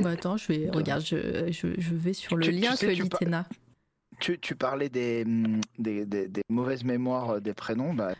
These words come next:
Speaker 1: Ah, mais moi,
Speaker 2: je,
Speaker 1: c'est pareil,
Speaker 2: je
Speaker 1: hein.
Speaker 2: suis pareil.
Speaker 1: Euh, bah, allez sur le site que Litena. Mais il n'y a pas le nom. Euh, de Deck. The Deck.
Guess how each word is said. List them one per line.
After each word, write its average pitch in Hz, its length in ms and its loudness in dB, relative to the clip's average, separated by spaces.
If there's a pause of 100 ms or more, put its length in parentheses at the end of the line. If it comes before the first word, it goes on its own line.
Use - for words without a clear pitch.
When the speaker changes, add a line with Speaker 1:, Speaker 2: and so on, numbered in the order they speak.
(200)
Speaker 1:
Ah, 165 80 0
mais 165 120 2
moi, 160 120 2
Speaker 2:
je, 156 60 -2
Speaker 1:
c'est 165 100 0
pareil, 156 340 0
Speaker 2:
je 110 120 0
Speaker 1:
hein. 107 40 -2
Speaker 2:
suis 135 300 -2
pareil. 113 680 -2 (440)
Speaker 1:
Euh, 220 240 2
bah, 220 220 2
allez 285 220 2
sur 330 200 2
le 277 100 2
site 311 340 -2
que 294 80 0
Litena. 233 380 -2
Mais 175 80 0
il 165 40 2
n'y 156 60 2
a 147 40 -8
pas 151 120 0
le 185 140 0
nom. 254 220 -2 (680)
Euh, 180 520 0 (360)
de 175 180 2
Deck. 175 440 -2
The 185 200 2
Deck. 226 400 0